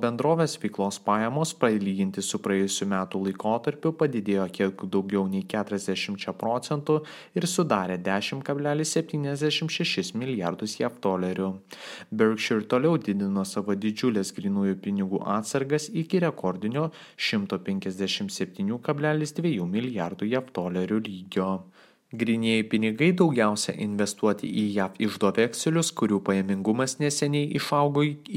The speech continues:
iki penkių procentų. Per pastaruosius metus bendrovė padidino turimų iždo vekselių kiekį net trisdešimt šešiais procentais, trečiąjį ketvirtį šių sukauptų instrumentų vertė siekia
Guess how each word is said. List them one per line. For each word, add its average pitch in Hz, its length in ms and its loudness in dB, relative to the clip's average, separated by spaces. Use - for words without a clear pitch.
iki 175 180 2
penkių 175 460 0
procentų. 101 640 2
Per 120 160 2
pastaruosius 147 720 4
metus 135 380 0
bendrovė 104 480 2
padidino 110 560 2
turimų 98 500 0
iždo 98 300 2
vekselių 98 500 2
kiekį 127 400 0
net 175 220 0
trisdešimt 95 500 -2
šešiais - 400 -4
procentais, 131 800 0
trečiąjį 95 480 0
ketvirtį 143 560 2
šių 101 220 2
sukauptų 104 640 0
instrumentų 101 720 -2
vertė 104 320 2
siekia 151 400 0